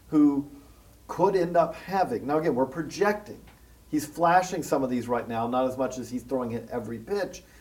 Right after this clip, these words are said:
but you could very well project this is the guy who's gonna have five plus pitches. That's hard to really wrap your head around, especially for a guy who, if he had two pitches with the caliber of his fastball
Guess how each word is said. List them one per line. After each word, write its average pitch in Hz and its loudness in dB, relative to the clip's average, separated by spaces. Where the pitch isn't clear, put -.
but - -2
you 147 -4
could 180 0
very 170 6
well 170 2
project 170 -6
this 135 -8
is 139 -16
the 135 -8
guy 123 -4
who's 127 -8
gonna 123 -8
have 107 -10
five 113 -4
plus 101 -8
pitches. - -6
That's 214 2
hard 165 2
to 151 2
really 139 6
wrap 131 6
your 120 -4
head 156 4
around, 113 -2
especially 190 -2
for 170 0
a 135 2
guy 139 6
who, 139 0
if - -2
he 220 0
had 143 4
two 254 0
pitches 147 -2
with 143 -6
the 131 -14
caliber 165 2
of 135 4
his 135 -4
fastball 117 -6